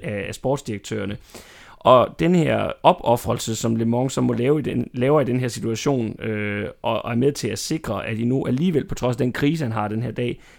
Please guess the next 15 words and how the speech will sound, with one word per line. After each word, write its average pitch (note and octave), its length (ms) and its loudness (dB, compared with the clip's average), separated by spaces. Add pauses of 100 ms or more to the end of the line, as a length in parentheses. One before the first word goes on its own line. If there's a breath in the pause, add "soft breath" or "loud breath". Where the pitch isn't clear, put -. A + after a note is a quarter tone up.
(120 loud breath)
øh, A#2 320 0
vinder D#3+ 220 4
løbet, A2+ 440 0 (360 loud breath)
den D3+ 220 2
førte C3+ 280 2
så C#3 100 2
til - 160 -6
det C#3+ 140 2
her C3 200 0
meget B2+ 320 4
berømte, A#2 420 0
skråstreg A#2+ 580 -2
berygtede, A#2 720 -2
øh, A2+ 400 0
løfte, A2+ 480 0